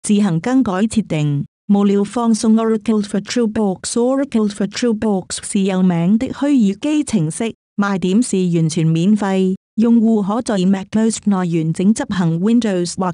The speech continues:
其他作業系統。程式可讓用戶自行設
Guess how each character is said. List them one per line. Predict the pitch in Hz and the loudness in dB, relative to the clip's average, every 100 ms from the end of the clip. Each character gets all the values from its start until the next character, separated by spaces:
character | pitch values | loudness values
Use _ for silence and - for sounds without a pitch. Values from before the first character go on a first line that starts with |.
| 170 | -4
其 | 170 156 | -4 -2
他 | 233 254 | -2 -4
作 | 240 196 | -4 -4
業 | 202 202 | -2 -2
系 | 185 185 170 | -2 -2 -2
統。 | 170 170 170 214 - _ | -2 -2 0 0 -4 _
程 | - 196 185 | -4 -2 0
式 | 269 | -2
可 | 240 196 233 | -2 -2 2
讓 | 240 208 | 2 2
用 | 208 202 | 2 2
戶 | 196 196 | 0 -2
自 | - | 0
行 | 208 185 170 | 0 0 0
設 | - | -2